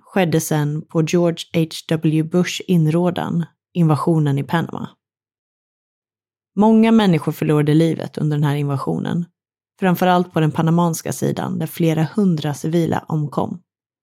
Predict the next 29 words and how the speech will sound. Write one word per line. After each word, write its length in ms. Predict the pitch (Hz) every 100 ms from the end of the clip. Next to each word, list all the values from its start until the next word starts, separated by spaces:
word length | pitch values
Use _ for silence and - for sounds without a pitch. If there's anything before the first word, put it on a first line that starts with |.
| _ _ _ _ _ _ _ _ _ _ _ _ -
Noriega 520 | 175 185 196 208 208
greps 600 | 165 165 165 208 - -
och 180 | 170 170
åtalades. 880 | 156 135 170 175 - - - - - _ _ _ _ _ _ _ _ _ _ _ _ _ _
Och 100 | 170
det 80 | 165
här 220 | 170 165
är 40 |
ju 220 | 165 165 - -
väldigt 300 | 175 190 -
kort 280 | 226 -
sammanfattat, 800 | - 156 135 139 139 - - - 202
men 300 | 160 156 170
det 80 |
här 260 | 170 190 185
är 140 | 160
själva 280 | 143 156 156
bakgrunden 840 | 160 185 160 - 202 190 156 175 -
till 100 | 160
det 80 |
manus 500 | 160 170 180 156 -
som 160 | - 156
Gary 240 | 156 156
då 120 | 151 143
skulle 220 | - 156
skriva 480 | - 175 160 185 -
ut 160 | -
från 140 | 165 165
ursprungsfilmen, 840 | 160 - 160 - 190 180 190